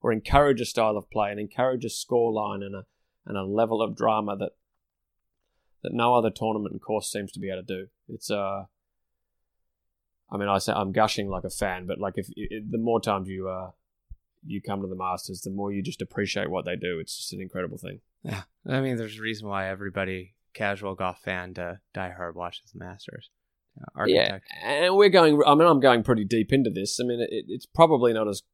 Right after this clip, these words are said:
Speaker 1: complicated or as fancy as that. It's just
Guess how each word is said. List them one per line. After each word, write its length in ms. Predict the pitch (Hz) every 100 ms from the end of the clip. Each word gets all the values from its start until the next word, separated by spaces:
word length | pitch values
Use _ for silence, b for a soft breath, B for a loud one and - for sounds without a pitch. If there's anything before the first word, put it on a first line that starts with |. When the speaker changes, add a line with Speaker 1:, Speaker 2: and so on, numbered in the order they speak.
| _
Speaker 1:
complicated 600 | - 110 113 110 107 101
or 200 | 95 95
as 140 | 90 -
fancy 380 | 113 123 104 90
as 100 | 104
that. 300 | 104 82 -
It's 220 | 104 -
just 420 | - 110 - -